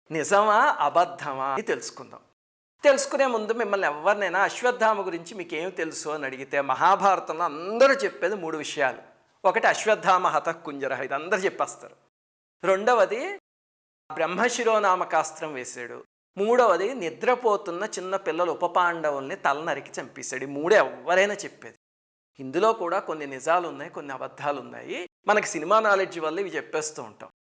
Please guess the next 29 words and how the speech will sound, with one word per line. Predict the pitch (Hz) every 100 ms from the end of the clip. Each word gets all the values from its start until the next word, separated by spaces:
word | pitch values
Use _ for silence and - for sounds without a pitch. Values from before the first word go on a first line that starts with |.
| -
సరే, | 165 160
ఇప్పుడు | 151
అశ్వత్థామ | 131 - 233 233 175 143 139 156
చరిత్ర | 143 - 151
ఏమిటో | 131 -
తెలుసుకుందాం. | - 123 - - 127
అప్పుడు | 135 - 202
మనకి | 160 147 190
అవి | 165
నిజాలో | 139 131 160 165 175
అబద్ధాలో | 139 131 135 131
అర్థమవుతాయి, | 143 - 127 120 123 -
ఆ |
పై | 127
కథలు. | 123 120 - - _ _ _ _ _ _ _ _ _ -
మొట్టమొదటిది | 180 147 233 202 165
అసలు | 208 -
అశ్వత్థామకి | 127 - 240 254 214 202 160 -
ఆ |
పేరు | 185 156 165 190
ఎలా | 156 170 175
ఎందుకు | 170 -
వచ్చింది | 160 - 147 135 127
అంటే, | 120 120 156 285 339 - -
పుట్టగానే | 160 - 240 240 202 160 208
ఏడవడం | 151 143 196 208 190
మానేసి | 147 139 131 127 208
గుర్రంలా | 151 139 175 196 160 151
సకిలించాడు. | 151 139 139 131 - 117